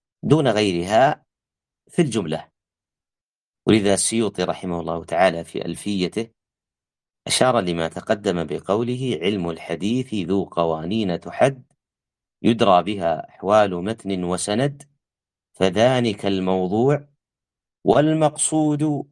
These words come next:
أن يعرف المقبول والمردود". فما كان هذا شأنه فإنه من الأهمية بمكان،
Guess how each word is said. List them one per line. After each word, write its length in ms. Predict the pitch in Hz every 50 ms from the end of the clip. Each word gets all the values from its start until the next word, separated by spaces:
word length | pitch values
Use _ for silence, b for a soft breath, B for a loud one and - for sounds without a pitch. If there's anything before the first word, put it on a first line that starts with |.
| _ - -
أن 120 | 113 113
يعرف 440 | 117 123 120 117 113 107 110 101 104
المقبول 560 | 104 101 101 101 92 - 98 101 123 131 123
والمردود". 800 | 113 98 92 90 87 85 82 82 78 69 78 71 67 65 55 - _ _ _ _ _ _ _ _ _ _ _ _ _ _ _ _ _ _ _ _ _ _ _ _ _ -
فما 160 | 95 104 120
كان 280 | 127 - 160 160 156
هذا 320 | 151 135 139 147 139 131 104
شأنه 640 | - - 123 - - 135 95 92 - - 110 - _ _ _ _ _ _ _ _ _ _ _ _ _ _ _ _ _ _ _
فإنه 480 | - 113 - 110 131 123 113 104 110
من 200 | 117 123 120 98
الأهمية 640 | 92 - - 98 90 85 92 95 95 98 95 107 120 - -
بمكان، 580 | 110 98 98 90 85 - - 101 90 - -